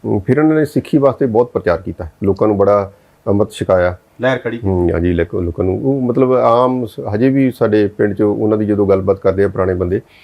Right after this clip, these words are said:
Speaker 1: ਤਾਂ ਉਹਨਾਂ ਨੂੰ ਇੱਕ ਬੜੀ, ਮਤਲਬ ਧਾਰਮਿਕ ਸ਼ਖਸੀਅਤ ਕਹਿੰਦੇ ਹੁੰਦੇ।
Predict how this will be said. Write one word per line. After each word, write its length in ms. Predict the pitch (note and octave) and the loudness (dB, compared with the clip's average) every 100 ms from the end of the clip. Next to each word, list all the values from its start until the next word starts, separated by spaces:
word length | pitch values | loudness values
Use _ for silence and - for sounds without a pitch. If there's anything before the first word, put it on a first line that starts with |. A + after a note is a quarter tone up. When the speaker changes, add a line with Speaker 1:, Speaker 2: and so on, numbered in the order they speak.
| _ _ _ _ _ | _ _ _ _ _
Speaker 1:
ਤਾਂ 100 | C3 | 2
ਉਹਨਾਂ 280 | C#3 D3+ D#3+ | 2 4 4
ਨੂੰ 120 | D#3+ | 4
ਇੱਕ 140 | C#3+ D3 | 2 2
ਬੜੀ, 320 | C3 D3 D3 - - A#2 | 2 2 0 -6 -4 0
ਮਤਲਬ 460 | A#2 B2+ C3 B2+ - C3 | 2 4 4 2 -2 0
ਧਾਰਮਿਕ 300 | B2+ G2+ A2 | 0 2 -2
ਸ਼ਖਸੀਅਤ 460 | - A#2+ - C3+ - | -4 -4 0 -2 0
ਕਹਿੰਦੇ 200 | F#2 G2+ | -2 0
ਹੁੰਦੇ। 180 | F2+ | 0